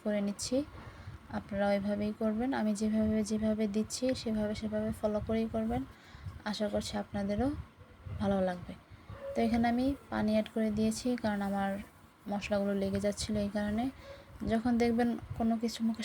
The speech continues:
স্বাদ লাগছে না, তখন এই রেসিপিটা ট্রাই করবেন, ইনশাল্লাহ ভালো লাগবে। ঝাল ঝাল লাগবে,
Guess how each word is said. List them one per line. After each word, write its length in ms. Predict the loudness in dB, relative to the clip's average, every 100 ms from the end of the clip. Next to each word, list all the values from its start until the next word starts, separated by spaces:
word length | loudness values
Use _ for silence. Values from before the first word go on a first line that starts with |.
| -2
স্বাদ 160 | 0 2
লাগছে 260 | 2 2 0
না, 100 | 0 2
তখন 220 | 2 2 0 0
এই 60 | 2
রেসিপিটা 480 | 0 0 -2 2 2 2 -4 -20 -20 -20 -4
ট্রাই 200 | 0 2 4
করবেন, 300 | 4 4 0 -2 -12 -14 -14 -4
ইনশাল্লাহ 480 | -2 0 2 4 2 0 -4 0
ভালো 180 | 2 4 2
লাগবে। 280 | 0 -6 -10 -12 -16 -16 -14 -6 0
ঝাল 200 | 4 4 4
ঝাল 140 | 4 6
লাগবে, 240 | 4 4